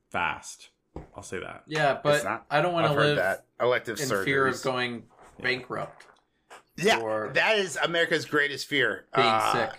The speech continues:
Speaker 3: uh, it's
Speaker 1: Hmm.
Speaker 3: just
Speaker 1: Medical
Speaker 3: g-, getting
Speaker 1: costs.
Speaker 3: sick, going to a doc-, yeah, dude, like... Look, if I'm a
Speaker 1: Can you
Speaker 3: dumbass
Speaker 1: get, like,
Speaker 3: and I go
Speaker 1: medical
Speaker 3: do a
Speaker 1: loans?
Speaker 3: dumbass
Speaker 1: Is that a,
Speaker 3: thing
Speaker 1: is that a thing? Medical
Speaker 2: Sure.
Speaker 1: loans?
Speaker 3: Yeah.
Speaker 1: Oh.
Speaker 2: And then you'll never,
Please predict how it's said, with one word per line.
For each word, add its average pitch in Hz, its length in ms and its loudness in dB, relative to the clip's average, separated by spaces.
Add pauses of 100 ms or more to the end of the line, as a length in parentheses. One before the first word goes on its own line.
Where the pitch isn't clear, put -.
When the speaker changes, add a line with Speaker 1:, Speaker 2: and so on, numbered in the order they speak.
Speaker 3:
uh, 113 220 2
it's 120 200 2
Speaker 1:
Hmm. - 20 0
Speaker 3:
just - 200 0 (240)
Speaker 1:
Medical 104 380 -4
Speaker 3:
g-, - 140 -12
getting 254 220 0
Speaker 1:
costs. - 120 -8
Speaker 3:
sick, 196 460 -2
going 180 300 4
to 226 100 2
a 208 80 4
doc-, 156 260 0
yeah, 285 280 4 (100)
dude, 202 200 -2
like... 196 240 0 (200)
Look, 180 300 2
if 175 220 2
I'm 180 260 2
a - 60 -6
Speaker 1:
Can - 40 4
you 247 220 6
Speaker 3:
dumbass - 40 2
Speaker 1:
get, 320 160 6
like, - 80 4
Speaker 3:
and - 100 2
I - 120 4
go 185 140 0
Speaker 1:
medical 147 40 6 (120)
Speaker 3:
do 139 40 4
a - 60 4
Speaker 1:
loans? 185 140 2
Speaker 3:
dumbass 160 260 4
Speaker 1:
Is 151 80 0
that 135 160 4
a, - 100 4
Speaker 3:
thing 147 120 2
Speaker 1:
is 226 40 0
that 135 140 0
a - 40 -2
thing? 107 380 -8 (220)
Medical 101 260 -4
Speaker 2:
Sure. 120 80 -2
Speaker 1:
loans? 120 400 -6
Speaker 3:
Yeah. 247 220 2 (180)
Speaker 1:
Oh. 95 160 -10
Speaker 2:
And 127 100 -6
then 131 140 -4
you'll 143 140 0
never, 143 600 4